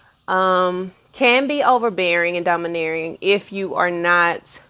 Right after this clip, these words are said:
balanced. You are very accomplishment oriented, meaning you like results. You like positive results. You like good results. You like to get things done in a way that is beneficial for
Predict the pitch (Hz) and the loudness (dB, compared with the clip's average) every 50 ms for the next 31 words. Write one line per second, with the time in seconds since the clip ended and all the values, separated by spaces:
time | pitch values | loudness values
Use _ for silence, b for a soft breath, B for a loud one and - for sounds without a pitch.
0 | _ - 190 196 196 180 175 175 165 170 185 185 220 233 - - - - - - | _ -6 0 2 2 4 4 2 2 0 -2 -4 -4 -6 -6 -10 -16 -20 -20 -20
1 | B B B B B B B B 208 208 196 190 170 185 190 180 190 185 185 185 | B B B B B B B B -2 2 2 2 2 4 2 2 2 0 -2 -4
2 | - 202 165 190 - 185 180 - 180 175 175 - - - 180 180 175 180 180 165 | -6 -8 -8 -8 -10 -10 -10 -10 -8 -8 -8 -8 -6 -4 -2 -2 0 0 -2 -2
3 | 160 165 165 - - 127 - - 165 165 165 160 165 165 165 170 175 185 185 190 | -4 -6 -8 -8 -10 -10 -10 -8 -8 -8 -8 -6 -8 -8 -8 -6 -6 -6 -6 -4
4 | 185 175 175 170 170 170 - 170 175 170 170 160 147 - - - - - 180 170 | -2 0 2 2 0 0 -4 -6 -6 -2 -2 -2 -2 -2 -4 -10 -14 -10 -6 -4
5 | 165 160 151 - - - 156 147 147 - - - - 165 160 180 190 220 214 220 | -2 -2 -4 -4 -6 -6 -4 -4 -4 -6 -10 -10 -10 -6 -2 0 0 0 0 -2
6 | - - 180 180 165 156 - 170 160 - 156 160 170 175 190 214 196 196 - 202 | -8 -8 -6 -4 -4 -4 -4 -6 -6 -6 -6 -4 -2 0 0 0 0 -2 -8 -8
7 | 180 170 165 165 170 - 180 - 175 180 - 180 170 175 170 165 160 156 180 180 | -4 -2 -2 -4 -4 -8 -10 -10 -10 -10 -10 -10 -10 -10 -10 -10 -6 -2 -2 0
8 | 185 190 196 - - 180 170 160 160 160 175 175 175 185 190 - B B B B | 0 -2 -4 -4 -4 -4 -4 -2 0 0 2 2 2 0 -2 -4 B B B B
9 | B B 175 196 180 175 - - - 170 175 175 170 165 170 180 180 185 - - | B B 0 2 2 2 0 -4 -4 -4 -4 -4 -6 -6 -8 -6 -6 -6 -6 -8
10 | 185 180 - 180 175 - - 175 175 175 170 170 170 170 | -8 -6 -6 -6 -8 -8 -6 -2 0 2 2 2 0 -2